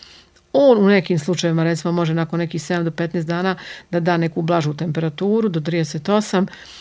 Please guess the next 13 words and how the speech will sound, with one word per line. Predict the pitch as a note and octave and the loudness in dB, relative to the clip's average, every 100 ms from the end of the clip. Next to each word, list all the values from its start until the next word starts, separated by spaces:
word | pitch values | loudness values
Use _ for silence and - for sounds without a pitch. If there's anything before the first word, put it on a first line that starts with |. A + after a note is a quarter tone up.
| - - | -8 0
uz | F3+ | 2
neki | F#3 F3+ F3+ | 2 2 2
osip | E3+ F#3 E3 A3 - - _ _ _ _ _ | 4 4 2 -4 -4 -14 _ _ _ _ _
koji | E3+ E3 | 2 4
liči, | E3+ D#3+ - | 4 2 -2
jel, | D#3+ D3+ | 0 2
na | D3 | 2
morbile | D3+ D#3 E3 E3+ D#3 D#3 - | 2 2 4 4 4 -2 -4
i | E3+ D#3+ | -2 0
rubeolu | D3+ D#3 E3 | 0 2 2
ili | D#3+ D3 | 2 0
protiv | D#3 D3+ D#3+ | -4 -2 0
njih | F3 D3+ - | 0 -2 -6